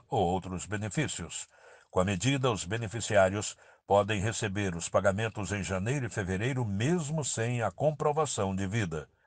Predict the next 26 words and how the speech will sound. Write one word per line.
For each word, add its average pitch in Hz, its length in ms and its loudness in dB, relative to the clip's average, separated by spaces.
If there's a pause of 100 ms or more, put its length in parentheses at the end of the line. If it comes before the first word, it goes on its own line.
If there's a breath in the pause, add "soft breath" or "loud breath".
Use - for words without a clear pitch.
(160 soft breath)
A 135 60 4
chamada 156 380 6
prova 131 280 2
de 95 140 0
vida 85 380 -2 (180)
é 92 80 0
uma 95 200 4
obrigação 117 800 2
dos 95 200 -2
aposentados 92 720 0
e 90 80 -2
pensionistas 117 800 -2 (260 loud breath)
que 135 100 2
precisam, 113 760 0
uma 98 240 0
vez 143 400 2
ao 160 180 6
ano, 98 320 2 (260 soft breath)
comprovar 107 640 6
que 101 140 0
ainda 110 340 2
estão 110 300 0
vivos 85 580 -2
para 90 240 2
continuar 131 520 2
recebendo 104 680 0